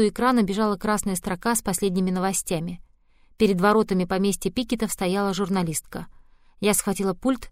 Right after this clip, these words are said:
и включила звук. "По нашим сведениям, Пикета опознать не удалось. Однако власти считают, что тело, найденное в ответвлении тоннеля,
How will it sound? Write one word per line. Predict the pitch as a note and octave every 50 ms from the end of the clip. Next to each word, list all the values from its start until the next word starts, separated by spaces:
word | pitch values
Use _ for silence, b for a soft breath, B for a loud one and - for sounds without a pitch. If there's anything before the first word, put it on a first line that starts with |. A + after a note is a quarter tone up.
| - - -
и | - -
включила | - - G#3+ F#3 - G#3+ G3 G3
звук. | F3 - E3 D#3+ - - - - - - _ - - - - - - - - _ - _ _ _ - - - - _ _ _ _ _ _ _ _ _ _ _
"По | - B3 B3
нашим | D4 E4 E4+ - F4+ F4
сведениям, | - - A#3+ A#3+ A3+ F#3 A3 A3+ A#3+ C4 C#4 C#4+
Пикета | - - A#3+ A3+ - B3+ - - B3+ B3+
опознать | A#3+ A#3+ A3 F#3+ G3+ G#3+ G3+ F#3 -
не | G#3+
удалось. | G#3 G#3 G3 A#3 A#3+ A3+ F#3 D3+ - - - - _ _ _ _ _ _ _ _ -
Однако | A3+ G#3+ F#3+ F#3+ G#3+ G#3 F#3+ G#3+ G3
власти | F3+ G#3 G#3 G3+ - -
считают, | F#3 - - F3 - F#3+ F#3+ G#3+ A3+ -
что | - - - G#3+
тело, | G#3 - G#3+ G3 F#3 F#3 G3+
найденное | G#3+ A3 G3+ F#3+ F#3+ E3 F#3 F#3 F#3 F#3 F3+ - -
в | - G3
ответвлении | G3+ - G3 G#3 - G3+ G3+ F#3+ F#3 F3 F3 F3
тоннеля, | E3+ - F3 E3 E3 E3+ E3+ G3+ A#3